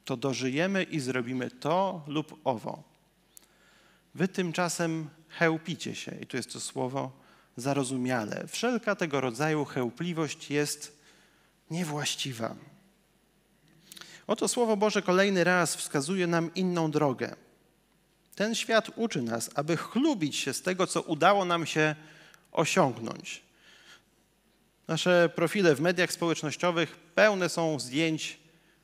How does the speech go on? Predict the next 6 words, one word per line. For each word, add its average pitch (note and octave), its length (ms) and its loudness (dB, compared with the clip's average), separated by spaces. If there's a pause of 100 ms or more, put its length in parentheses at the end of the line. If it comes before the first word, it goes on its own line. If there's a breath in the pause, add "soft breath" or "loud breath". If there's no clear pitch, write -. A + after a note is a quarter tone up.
(140)
raczej D#3 480 4 (300)
z A#2 100 -12
wakacji. - 680 4 (1000 soft breath)
Najlepiej C3+ 680 2 (160)
w - 180 -14
luksusowym C#3+ 760 0